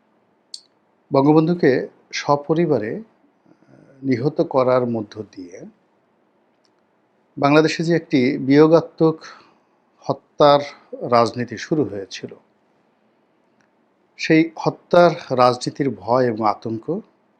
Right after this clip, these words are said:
কিয়ামত পর্যন্ত এ জাতিকে তাড়া করে ফিরবে। আওয়ামী লীগের সবচেয়ে বড় ব্যর্থতা,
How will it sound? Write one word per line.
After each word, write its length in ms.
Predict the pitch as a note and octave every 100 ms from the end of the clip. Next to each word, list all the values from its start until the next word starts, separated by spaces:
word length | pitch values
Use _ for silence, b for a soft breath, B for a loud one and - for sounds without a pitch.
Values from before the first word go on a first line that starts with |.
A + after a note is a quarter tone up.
| _ -
কিয়ামত 320 | A#2+ A#2 C3+ -
পর্যন্ত 420 | A#2+ - G2+ -
এ 240 | G#3 A#2+
জাতিকে 500 | G#2+ G#2+ - G#2 E3+ A#3+ _ _ _ _ _
তাড়া 220 | A2 G2+
করে 220 | F#2+ F#2+
ফিরবে। 400 | F#2 - _ _ _ _ _ _ _ _ _ _ _ _ _ _ _ _ _ _ _ _ _ -
আওয়ামী 260 | C#3+ E3
লীগের 360 | F#3 F#3+ C#3+ A#3 - _
সবচেয়ে 440 | - - E3+ - D3+
বড় 200 | C3+ C#3
ব্যর্থতা, 540 | A2 G#2 - - -